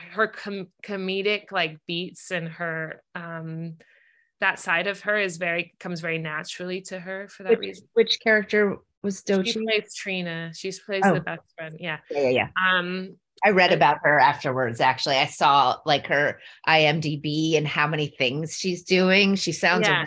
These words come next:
Speaker 2: really interesting of,
Speaker 1: Yeah.
Speaker 2: of what she's doing in her community and whatnot.
Speaker 1: Yeah, I
Speaker 2: <laughs>
Speaker 1: mean,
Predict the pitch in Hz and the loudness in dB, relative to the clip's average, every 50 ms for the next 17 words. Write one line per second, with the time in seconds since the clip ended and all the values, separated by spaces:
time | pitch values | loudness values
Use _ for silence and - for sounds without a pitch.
0 | - _ - - 147 - - 135 147 147 - 147 143 - - - 139 135 120 120 | -8 _ -8 -4 -4 -2 -2 -4 -4 -4 -6 -6 -6 -8 -6 -6 -6 -4 -4 -4
1 | 127 127 - _ - - - - - - - 151 143 143 156 - - - _ - | -6 -8 -10 _ -20 -20 -20 -6 -2 0 2 2 0 0 -6 -12 -12 -4 _ 2
2 | 156 - 160 151 156 147 - _ - - 170 156 151 - - 175 156 156 147 147 | 2 2 2 -2 -4 -6 -8 _ -10 -6 -6 -6 -4 0 4 4 6 6 4 4
3 | 143 143 156 131 - - - - 156 147 143 147 147 151 147 151 156 160 165 170 | 2 2 2 0 0 -4 0 6 6 6 6 6 6 4 6 4 4 4 4 2
4 | 156 170 160 160 156 - 180 185 175 180 196 202 - - 185 - _ _ _ _ | 2 4 4 4 4 4 4 2 4 4 2 2 0 -4 -12 -18 _ _ _ _
5 | _ _ - 220 220 214 190 160 151 - 208 220 226 220 208 | _ _ -2 0 2 2 2 2 2 0 0 0 0 -2 -4